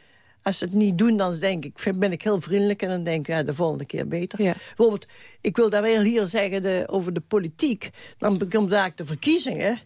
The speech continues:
Speaker 1: en dan willen ze allemaal iets doen, snap je?
Speaker 2: Ja.
Speaker 1: Maar dat hoeft niet, want ik wil iedere dag iets doen. Niet alleen bij verkiezingen.
Speaker 2: U, daar zit u niet zo op te wachten?
Speaker 1: Nee, meen ik echt hoor. Dan denk ik van, nou,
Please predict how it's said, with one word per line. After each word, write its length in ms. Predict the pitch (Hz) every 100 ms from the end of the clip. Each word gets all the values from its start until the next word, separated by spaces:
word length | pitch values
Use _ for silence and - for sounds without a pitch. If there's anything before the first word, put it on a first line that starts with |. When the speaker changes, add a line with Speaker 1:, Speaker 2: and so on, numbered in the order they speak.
| _ _ - - _ _ -
Speaker 1:
en 100 | -
dan 100 | 196
willen 140 | 226 220
ze 80 | 240
allemaal 180 | 240 240
iets 100 | 190
doen, 140 | 160 -
snap 320 | - 220 220
je? 160 | 277 285
Speaker 2:
Ja. 200 | - 165 -
Speaker 1:
Maar 220 | 208 196
dat 120 | 208
hoeft 260 | 196 247 -
niet, 260 | 202 220 214
want 160 | 196
ik 100 | 180
wil 140 | 202 190
iedere 260 | 196 190
dag 160 | 208 247
iets 200 | 190 143
doen. 160 | 143 135
Niet 120 | 180
alleen 220 | 202 208
bij 140 | 196 185
verkiezingen. 540 | 185 220 185 120 117
Speaker 2:
U, 100 | -
daar 160 | 165 160
zit 160 | 185 180
u 60 |
niet 140 | 185 175
zo 100 | 170
op 100 | -
te 80 |
wachten? 380 | 170 143 - 147 -
Speaker 1:
Nee, 200 | 285 277
meen 220 | 170 202 147
ik 120 | -
echt 240 | - -
hoor. 160 | 214 196
Dan 140 | 202
denk 160 | 180 156
ik 60 |
van, 160 | - 160
nou, 340 | - - 156